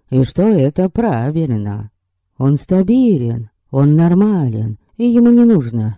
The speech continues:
никого убивать. Так ему сказали, думая, что обрадуют. Идиоты. Впрочем, ему повезло, что целители в обычной своей самоуверенности даже не предположили, что его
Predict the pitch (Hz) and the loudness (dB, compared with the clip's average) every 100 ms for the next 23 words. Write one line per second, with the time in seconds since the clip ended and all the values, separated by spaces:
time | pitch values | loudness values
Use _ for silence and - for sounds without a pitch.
0 | - 135 165 160 120 120 190 175 113 104 | -4 -2 0 0 0 2 2 0 -2 -2
1 | 110 107 - _ _ - 160 180 185 - | -4 -6 -10 _ _ -8 -2 0 0 0
2 | 185 151 113 107 113 107 _ 185 190 147 | -4 -2 -4 -4 -6 -8 _ -2 0 2
3 | 120 117 - 143 160 175 113 107 101 110 | 2 0 -2 -2 -2 -2 -4 -4 -4 -4
4 | 107 107 _ _ - 143 131 139 135 110 | -4 -6 _ _ -2 0 0 0 0 -2
5 | 101 113 104 101 _ _ _ - 202 180 | -6 -8 -12 -12 _ _ _ -6 -2 0
6 | 175 170 165 170 160 175 175 139 117 113 | 0 0 2 2 0 0 0 0 -2 -2
7 | - 120 - 120 151 175 117 113 120 143 | -4 -8 -4 -4 -4 -4 -2 0 -2 -2
8 | 175 139 123 - 113 113 - 117 117 117 | -4 -2 -4 -4 -6 -6 -6 -2 0 -2
9 | 120 165 120 110 113 - 104 - - 180 | -2 -4 -4 -6 -10 -12 -12 -12 -6 -2
10 | 175 180 185 180 180 - 185 180 135 113 | 0 2 0 0 -4 -4 -2 -2 -4 -4
11 | 117 110 113 - 117 107 104 135 170 | -4 -6 -6 -6 -4 -4 -4 -2 -4